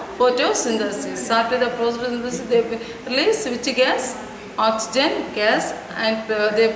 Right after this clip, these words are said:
uh, store food in the form of starch. Yeah, listen, in the plant. Yes, so, um, all the parts are edible. Already we discussed in that last classes. Yes, some plants, the root are also used as a food. Some plants stem, some plant leaves,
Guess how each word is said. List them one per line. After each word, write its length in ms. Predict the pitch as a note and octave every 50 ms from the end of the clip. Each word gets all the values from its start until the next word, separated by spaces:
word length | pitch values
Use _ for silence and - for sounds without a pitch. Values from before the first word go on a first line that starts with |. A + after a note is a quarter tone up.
| -
uh, 340 | A3+ A3 G#3+ G#3+ A3 G#3+ A3
store 280 | G#3+ G#3+ - C4+ C4 B3+
food 240 | B3+ B3+ A#3+ A#3+ B3+
in 100 | B3 B3
the 80 | B3
form 280 | A#3+ - A#3+ A#3 A3+ C4
of 140 | D#4 F#4+ -
starch. 600 | - - - - B3 G#3 F#3+ - - - - -
Yeah, 240 | - - - - - - - - - - - - F#3+ F3+ - - - - - - -
listen, 380 | D#4+ E4 C#4+ B3 A#3+ A3 A#3+ D#4+ - - - - - - - -
in 100 | B3+ B3
the 120 | B3+ C4 B3+ -
plant. 400 | - C4 B3+ A#3 G3+ F#3+ F#3 G#3
Yes, 200 | C#4 G#4+ G#4+ -
so, 360 | E4 C4 A#3+ A3+ A3 A3 G#3+ G#3 B3+
um, 280 | G#3+ G#3+ A3+ A#3 A#3 B3+
all 260 | C#4 C#4 D4 D#4 D4+
the 120 | - D4 A#3
parts 380 | - B3 B3 B3 B3 B3 - C#4+
are 80 | C4+ C4+
edible. 400 | B3+ A#3+ A3+ A#3+ G#3 G3 F#3 G3+
Already 420 | G#3 A3 C4 C#4 D4+ D4+ D#4 D4+
we 140 | C#4+ C4+ A#3
discussed 500 | A3 A#3 A#3 - - C4 C4+ C4 B3+ B3+
in 100 | A#3+ A3+
that 200 | A3+ A3 A3 A3
last 240 | G#3 G3 G#3 G#3+ - A#3+ A3+
classes. 480 | G#3+ G3+ F#3+ F#3+ F#3 F#3 F#3+ - -
Yes, 240 | A3+ C#4 E4+ - - - - - - - -
some 320 | - - C#4 C4 C4 C4
plants, 320 | C4+ C4+ C4+ C4 C4+ C4 A#3
the 320 | A3+ A3+ A3 A3+ A3 A3+ A#3
root 260 | B3 C4 C#4 - C4+
are 140 | B3+ B3+ B3
also 320 | A3 A3 A3 A3 A#3 A#3
used 300 | A3+ A3+ A3+ A3 A3+ -
as 160 | G#3+ G#3+ -
a 100 | A3+ G#3+
food. 300 | G#3 - - A3 G#3+ G#3+ G#3+ A3+ G#3+ -
Some 280 | - B3 A#3 A3+ A3 A3+
plants 400 | A#3 A3+ A3+ A#3 A#3 - - -
stem, 340 | - B3+ A#3 G3+ G#3 G3+ - - - - - - - - -
some 300 | - - A#3+ A3 A3+ A3+
plant 420 | A3+ A#3 A#3 A3+ A#3 A3+ A3+ A3+
leaves, 600 | A3 G#3 G#3+ A3 G#3+ A3 - - - - - -